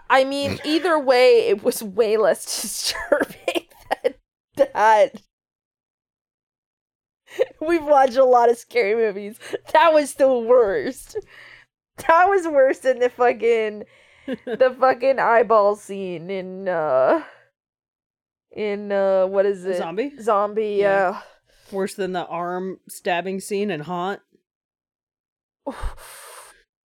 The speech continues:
Speaker 1: Yeah, it was worse. Though Haunt, I mean, Haunt is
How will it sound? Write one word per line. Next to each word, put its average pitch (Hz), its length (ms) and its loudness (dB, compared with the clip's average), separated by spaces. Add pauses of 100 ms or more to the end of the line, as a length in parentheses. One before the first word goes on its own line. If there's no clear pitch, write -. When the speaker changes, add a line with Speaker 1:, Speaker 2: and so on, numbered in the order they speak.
(220)
Speaker 1:
Yeah, 247 280 2
it 208 80 2
was 208 120 -6
worse. - 460 -12 (2250)
Though 247 180 4
Haunt, 226 440 0
I 202 80 -4
mean, 190 160 -8
Haunt 208 280 -4
is 185 280 -12